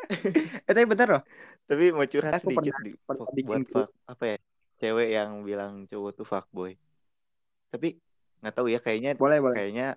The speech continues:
Speaker 2: eh, kalau ada sobat gabut yang sama perasaannya sama kayak aku ya nggak apa-apa.
Speaker 1: Hmm.
Speaker 2: Tapi kayak gini nih perasaannya tuh kayak, "Ma-, lu deketin cewek, terus udah de-, deket nih, eh, chat,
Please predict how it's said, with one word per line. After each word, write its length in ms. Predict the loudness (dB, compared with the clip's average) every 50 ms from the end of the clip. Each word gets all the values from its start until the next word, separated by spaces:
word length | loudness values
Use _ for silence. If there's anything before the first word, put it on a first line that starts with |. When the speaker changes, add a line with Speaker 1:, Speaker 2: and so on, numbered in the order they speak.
| -10 -18 _ _ _ _ _ _
Speaker 2:
eh, 180 | -14 -12 -12 -12
kalau 220 | -4 0 0 2 2
ada 320 | 2 0 -2 -4 -6 -6 -6
sobat 260 | -4 -4 -6 -4 -4
gabut 300 | -4 -4 -4 -4 -6 -6
yang 160 | -8 -12 -10
sama 420 | -8 -8 -8 -6 -6 -8 -8 -8 -8
perasaannya 480 | -6 -6 -6 -6 -6 -8 -8 -8 -10
sama 220 | -10 -10 -12 -12 -8
kayak 400 | -6 -4 -4 -4 -4 -6 -8 -10
aku 180 | _ -6 -4
ya 60 | -4 -4
nggak 140 | -6 -6 -6
apa-apa. 220 | -4 -4 -4 -4 -6
Speaker 1:
Hmm. 60 | -6
Speaker 2:
Tapi 160 | -8 -8 -10 -12 _ _ _ _ _ _ _ _ _ _
kayak 180 | -2 -2 -2
gini 160 | -2 -4 -4 -4
nih 120 | -6 -6 -6
perasaannya 340 | -6 -6 -4 -6 -8 -8 -10
tuh 100 | -10 -10
kayak, 160 | -10 -10 -12 _ _ _ _ _ _ _ _ _ _ _ _ _ -14
"Ma-, 160 | -14 -14 -14 _ _ _ _
lu 120 | -4 -2
deketin 420 | -2 -2 0 -2 -2 -2 -2 -4 -2
cewek, 600 | -2 -4 -4 -4 -6 -6 -4 -4 -2 -2 -4 -4 -8 _ _ _ _ _ _ _ _ _ _ _ _ _ _ _ _
terus 280 | -8 -6 -6 -6 -6 -10 -16 _ _ _
udah 200 | -8 -6 -6 -6
de-, 200 | -6 -8 -14 -18 _ _
deket 360 | -8 -8 -8 _ _ -4 -4 -2
nih, 260 | -6 -6 -4 -2 -2 -2 -4 -4 -6 -8 _ _
eh, 220 | -6 -4 -4 -4 -6 _
chat, 440 | _ -4 -2 0 2 2 2 0 0